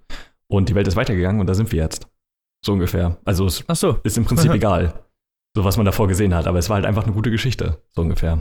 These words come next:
Speaker 2: Ach so,
Speaker 1: Und,
Speaker 2: okay.
Speaker 1: ähm,
Speaker 2: Lol. Einfach so,
Speaker 1: ey.
Speaker 2: so ge-, um das Ende nochmal schon vernünftig zu erzählen.
Speaker 1: Ja, genau.
Speaker 2: So einfach.
Speaker 1: So,
Speaker 2: Okay,
Speaker 1: ja.
Speaker 2: witzig.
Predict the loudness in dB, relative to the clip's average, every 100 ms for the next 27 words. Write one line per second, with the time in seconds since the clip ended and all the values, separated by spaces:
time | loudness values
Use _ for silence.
0 | -2 0 4 4 4 4 6 6 4 2
1 | 0 0 -4 _ -2 0 0 0 2 2
2 | 2 2 2 2 0 -2 0 0 0 0
3 | 2 2 0 0 0 -2 -4 -2 -2 -2
4 | -2 -4 0 2 2 2 2 4 2 0
5 | -2 -4 -8 _ -4 0 2 4 4 2
6 | 2 0 -2